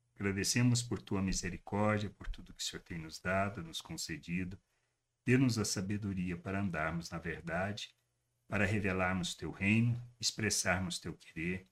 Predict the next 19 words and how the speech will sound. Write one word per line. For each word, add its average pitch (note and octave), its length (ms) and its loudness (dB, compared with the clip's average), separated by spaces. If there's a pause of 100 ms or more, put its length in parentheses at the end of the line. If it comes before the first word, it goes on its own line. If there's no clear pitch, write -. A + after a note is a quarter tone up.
(400)
e E3+ 60 0
sermos C3 460 4
instrumento F#2+ 600 -2
de E2+ 160 -10
justiça. - 840 -12
Por A2+ 160 -2
isso, A#2 260 -2
Senhor, D#2+ 400 -4
nos G2+ 200 -4
conduza G2 720 -2 (440)
em A#2 100 2
todo E3+ 360 2
entendimento G2 840 0
e G2+ 40 -10
toda C#3+ 360 -2
compreensão F2+ 720 -4
da E2+ 120 -2
tua D3 340 -4
vontade, F2 680 -4